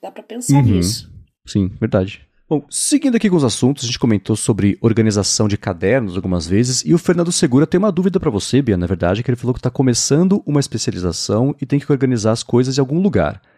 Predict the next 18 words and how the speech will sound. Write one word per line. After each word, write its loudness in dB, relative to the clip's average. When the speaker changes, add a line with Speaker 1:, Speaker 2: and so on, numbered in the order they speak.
Speaker 2:
Ele -10
falou -6
que -14
caderno 2
vira 2
uma 2
bagunça 0
pra 0
ele, 0
então -2
ele 0
pensou 0
em -2
Speaker 1:
<laughs> -4
Speaker 2:
reativar 0
a 0
assinatura 0
paga 0